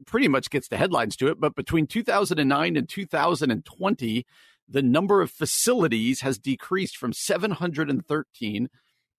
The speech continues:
uh, to four hundred and fifty-eight. It says, "Conversely, the report found an increase in the use of abortion-inducing drugs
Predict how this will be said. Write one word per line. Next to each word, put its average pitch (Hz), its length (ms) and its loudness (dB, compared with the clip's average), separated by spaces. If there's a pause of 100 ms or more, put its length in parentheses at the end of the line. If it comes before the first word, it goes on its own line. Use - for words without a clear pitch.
uh, 117 220 0 (100)
to 127 140 -8
four 156 360 0
hundred 123 760 -2 (380)
and 123 320 0
fifty-eight. 127 800 -2
It 101 80 -10
says, 127 180 -4
"Conversely, 131 500 -2
the 120 120 0
report 131 340 -2
found 131 200 -2
an 113 60 -2
increase 143 500 -2
in 120 160 -4
the 110 60 -2
use 127 280 -2
of 110 140 -4
abortion-inducing 113 1120 0
drugs 101 520 -2